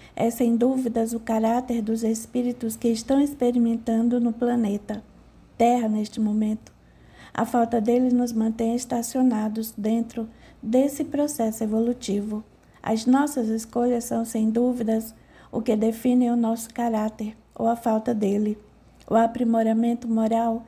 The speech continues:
é o maior dos objetivos das encarnações sucessivas, além de, é claro,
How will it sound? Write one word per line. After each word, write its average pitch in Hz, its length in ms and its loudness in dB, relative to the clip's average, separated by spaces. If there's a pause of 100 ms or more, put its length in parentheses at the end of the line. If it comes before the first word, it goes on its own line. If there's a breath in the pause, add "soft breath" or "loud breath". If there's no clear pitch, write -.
(240 loud breath)
é 233 140 0
o 233 40 2
maior 240 380 2
dos 262 220 -4
objetivos 233 800 -2
das 220 260 0
encarnações 240 800 2
sucessivas, 214 920 -4 (360)
além 240 380 4
de, 247 80 2
é 220 80 0
claro, 226 480 0